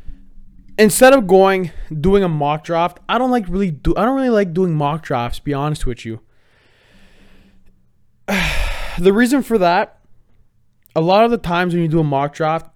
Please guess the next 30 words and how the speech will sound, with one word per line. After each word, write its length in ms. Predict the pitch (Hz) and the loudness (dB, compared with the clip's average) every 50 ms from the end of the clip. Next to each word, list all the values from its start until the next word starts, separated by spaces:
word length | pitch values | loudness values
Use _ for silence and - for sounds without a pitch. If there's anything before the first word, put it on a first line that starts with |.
| _ _ - | _ _ -4
uh, 100 | 175 160 147 151 - | -4 -4 -4 -8 -8
the 100 | 156 180 | -6 -6
draft 460 | 165 156 147 170 185 185 214 233 - | -6 -4 -2 -2 0 0 0 -2 -2
is 100 | 196 170 | -6 -6
basically 560 | 147 127 156 156 156 156 160 151 - 160 156 160 160 - | -2 0 0 0 0 -2 -4 -6 -4 -4 -4 -4 -4 -6
a 60 | 135 | -8
dartboard. 680 | 123 120 123 139 135 131 123 - - 117 110 104 110 - - _ _ - - _ _ _ _ _ | -10 -6 -2 0 0 0 0 -2 -8 -10 -10 -10 -12 -14 -18 _ _ -20 -20 _ _ _ _ _
You're 200 | - 139 139 139 | -10 -8 -6 -6
throwing 500 | 143 - - 160 175 190 214 226 226 226 | -8 -6 -4 -2 0 0 0 0 0 -2
a 60 | 208 | -2
dart, 440 | 165 151 160 151 156 165 - - _ _ _ _ _ _ _ | 0 2 2 2 2 0 -2 -6 _ _ _ _ _ _ _
hoping 540 | - - - - 180 185 175 - 196 196 165 | -8 -6 -4 -2 -2 0 2 2 2 2 2
to 60 | 165 | -2
God 280 | 156 160 156 151 151 147 | -2 0 0 0 0 0
it 100 | 131 - | -2 -4
sticks, 680 | - - - - - - 127 104 - - - - - - _ _ _ | -8 -12 -12 -8 -6 -4 -4 -6 -6 -10 -18 -20 -20 -20 _ _ _
okay? 360 | - - 135 151 175 170 - _ _ _ - - - - - - - - - - - - - - - - - - - - - _ - - - - - - _ - - | -8 -6 -6 -4 -6 -8 -12 _ _ _ -20 -20 -20 -20 -20 -20 -20 -20 -20 -20 -20 -20 -20 -20 -20 -20 -20 -20 -20 -20 -20 _ -20 -20 -20 -20 -20 -20 _ -12 -6
Not 240 | 147 170 180 220 226 | -2 0 2 2 2
every 200 | 233 208 214 202 | 2 2 0 0
prospect 840 | 156 - 180 180 180 185 - - 165 160 156 - - - - - | 2 4 4 4 4 2 2 0 -2 -2 -2 -6 -12 -20 -6 -2
that 420 | - 160 160 - - - - 143 143 | 0 0 0 0 -2 -8 -16 -10 -4
gets 240 | 143 160 160 160 139 | -2 -2 -2 -2 -2
drafted 340 | 143 160 151 151 151 156 | -2 0 0 0 0 -2
in 60 | 147 135 | -4 -4
the 80 | 131 | -6
first 320 | - - 156 147 139 - - | -6 -4 -4 -4 -2 -2 0
round 320 | 190 196 196 185 180 135 | 0 0 0 0 -2 -2
is 140 | 156 143 135 | -4 -4 -2
gonna 200 | 139 151 151 147 | -2 -2 -2 -4
be 300 | 135 147 151 147 147 | -4 -4 -6 -6 -6